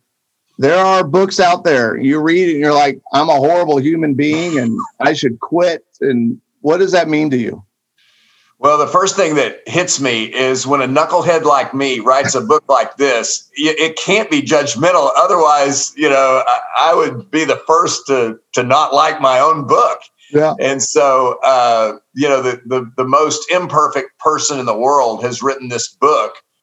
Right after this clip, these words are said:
Speaker 2: about running after extraordinary in a way that only God can, can lead us to do. And so, um, I, I,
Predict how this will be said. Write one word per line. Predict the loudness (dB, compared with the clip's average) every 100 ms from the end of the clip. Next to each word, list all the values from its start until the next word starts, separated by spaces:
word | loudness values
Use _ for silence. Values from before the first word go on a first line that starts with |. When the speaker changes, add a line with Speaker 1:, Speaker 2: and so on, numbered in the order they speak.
| _ _ -2
Speaker 2:
about | 0 2 0 -2
running | 0 0 0 -2
after | 0 0 0 -2
extraordinary | -2 -4 -6 0 0 0 -2 -2 -2 -4 -8 -12 _ _ -6
in | -2
a | -2
way | 0 2 2 0
that | 0
only | 0 0 -2
God | 0 0 2 2 -2 -6
can, | -6 -6 -10 -6
can | -6 -4
lead | -4 -2 -2
us | -2 -4 -4
to | -6
do. | -4 -4 -4 -6 -10 -10
And | -6
so, | 0 0 0 -4 -8 _ _ _ _ -2
um, | 0 2 0 -2 -6 -10 -4
I, | -4 -4 -6
I, | -2 0 -2